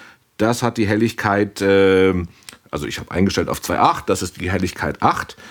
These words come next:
dann beginnt das Kopfrechnen. Ja, ich weiß, dass die Kameras können vier, fünf Blenden, äh, abbilden.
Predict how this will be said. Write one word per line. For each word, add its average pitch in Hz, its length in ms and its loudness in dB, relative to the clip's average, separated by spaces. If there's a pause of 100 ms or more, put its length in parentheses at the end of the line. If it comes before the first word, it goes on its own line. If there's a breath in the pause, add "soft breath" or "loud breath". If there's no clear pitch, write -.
(160 loud breath)
dann 101 180 4
beginnt 95 240 2
das 85 140 -2
Kopfrechnen. - 480 -8 (480 soft breath)
Ja, 101 220 0
ich 90 140 -6
weiß, 117 260 0
dass 95 120 -2
die 92 120 -10
Kameras 117 500 0
können 92 260 0
vier, 127 300 0
fünf 98 260 -2
Blenden, 90 520 -4 (420 loud breath)
äh, 85 220 0
abbilden. 170 760 2